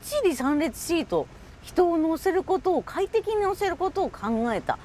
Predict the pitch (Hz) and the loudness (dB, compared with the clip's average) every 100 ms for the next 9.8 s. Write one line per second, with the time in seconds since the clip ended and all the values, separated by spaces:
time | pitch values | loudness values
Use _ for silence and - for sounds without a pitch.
0 | - - 294 349 392 - 330 - 302 262 | -14 -4 0 2 0 0 -2 0 0 0
1 | - 277 240 202 185 147 143 127 110 - | 2 2 2 2 0 -2 -6 -10 -12 -16
2 | - - - - - - - - 247 - | -20 -20 -20 -20 -20 -20 -12 -4 -2 -2
3 | 659 - 156 147 139 143 - - - 156 | -2 0 0 0 -2 -6 -10 -14 -6 -4
4 | 151 - - - - - - - - - | -4 -10 -16 -18 -18 -18 -18 -18 -16 -16
5 | - - - - - - - - - - | -16 -16 -14 -16 -16 -12 -10 -8 -8 -8
6 | - - 247 - - 208 208 156 170 202 | -6 0 0 0 -6 0 2 2 0 -4
7 | - - 175 180 320 480 554 539 539 508 | -6 -6 -2 0 0 0 -2 -2 -2 -6
8 | - 539 415 285 226 233 277 285 233 185 | 0 0 0 0 0 2 2 2 0 -4
9 | - 170 165 160 151 160 185 - | -2 0 0 0 -2 0 -2 -4